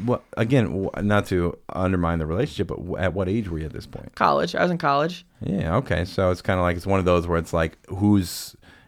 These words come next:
Speaker 1: at what point do I become my own person? At what point do I make my own decisions? And
Speaker 2: Yeah.
Speaker 1: he's like, "Yeah, but those are bad decisions." And there's
Speaker 2: Yeah.
Speaker 1: kinda that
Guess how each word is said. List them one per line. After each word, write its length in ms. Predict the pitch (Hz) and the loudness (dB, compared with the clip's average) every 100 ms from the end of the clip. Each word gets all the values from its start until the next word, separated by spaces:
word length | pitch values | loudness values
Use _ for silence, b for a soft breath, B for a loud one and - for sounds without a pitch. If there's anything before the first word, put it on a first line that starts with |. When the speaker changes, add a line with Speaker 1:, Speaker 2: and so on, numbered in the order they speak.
| - | -2
Speaker 1:
at 120 | 90 | 0
what 300 | 87 95 90 | 4 2 2
point 240 | - 92 73 | -2 -2 0
do 120 | 90 | 0
I 60 | 85 | 0
become 340 | 82 - 80 | -2 -2 -2
my 160 | 78 71 | -2 -4
own 160 | 67 | -6
person? 480 | - 123 127 - 131 | -2 -2 -2 -2 -4
At 60 | 80 | -4
what 120 | 82 | -6
point 160 | - 80 | -6 -6
do 80 | 78 | -6
I 40 | |
make 180 | 80 62 | -6 -6
my 80 | 58 | -10
own 60 | - | -14
decisions? 420 | - 107 104 113 | -4 -2 0 0
And 80 | 180 | 2
Speaker 2:
Yeah. 240 | 180 147 | 2 4
Speaker 1:
he's 80 | 123 | 2
like, 80 | 147 | 4
"Yeah, 60 | 139 | 2
but 120 | 127 | 2
those 140 | 135 | 0
are 40 | 123 | 2
bad 260 | 139 143 120 | 8 8 8
decisions." 580 | 107 - 90 87 87 120 | -2 -2 -4 -4 -4 0
And 80 | |
there's 300 | 156 131 - | 2 2 2
Speaker 2:
Yeah. 80 | - | 2
Speaker 1:
kinda 220 | 92 90 | 2 2
that 240 | 87 85 | 2 0